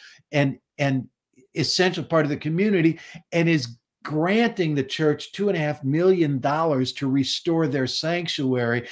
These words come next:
so that it can come to life again. And, and they're, it's sort of in a very organic way, they're feeding each other. And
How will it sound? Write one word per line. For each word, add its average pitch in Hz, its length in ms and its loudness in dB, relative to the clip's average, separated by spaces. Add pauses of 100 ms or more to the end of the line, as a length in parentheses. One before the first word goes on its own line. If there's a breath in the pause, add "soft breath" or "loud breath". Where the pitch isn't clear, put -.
(140 loud breath)
so - 240 0
that 143 300 0
it 185 260 6
can 160 200 0
come 139 280 2
to 131 120 -2
life 131 380 2
again. 127 520 0
And, 127 400 -2
and 131 220 -2 (260 loud breath)
they're, 143 300 4
it's - 220 -4
sort 160 260 2
of 139 80 -2
in 151 120 2
a 143 40 4
very 151 400 4
organic 143 520 0
way, 143 260 0
they're 131 180 2
feeding 156 480 -2
each 120 340 -8
other. 120 380 -4 (380 soft breath)
And 143 220 2